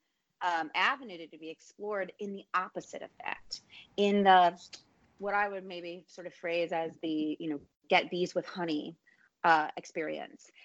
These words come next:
And there's something in, uh, one of the things I think might be a, a very interesting way for a director to, um, approach some of this is s-, very similar to what is, uh, some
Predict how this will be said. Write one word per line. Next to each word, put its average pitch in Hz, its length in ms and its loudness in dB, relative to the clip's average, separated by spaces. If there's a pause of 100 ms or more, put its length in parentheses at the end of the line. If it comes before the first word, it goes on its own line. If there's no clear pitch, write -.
(140)
And 190 480 -4 (420)
there's 233 200 2
something 320 560 -2
in, 247 420 -2 (100)
uh, 185 300 4 (180)
one 226 180 -2
of 254 60 2
the 226 80 0
things 190 200 -6
I 175 100 2
think 175 200 -8
might 165 220 -4
be 165 160 -4 (220)
a, 160 220 2 (220)
a 180 80 -10
very 190 260 2
interesting 170 500 -6
way 165 240 2
for 165 100 0
a 160 60 -2
director 165 540 0 (120)
to, 160 400 -4 (600)
um, 160 300 2
approach 233 340 -2
some 180 200 -8
of 165 80 -6
this 165 300 -4
is 160 460 0
s-, - 180 -20
very 240 260 2
similar 185 340 -6
to - 180 -6
what 165 220 0
is, - 440 -6
uh, 156 320 -2
some 165 280 -12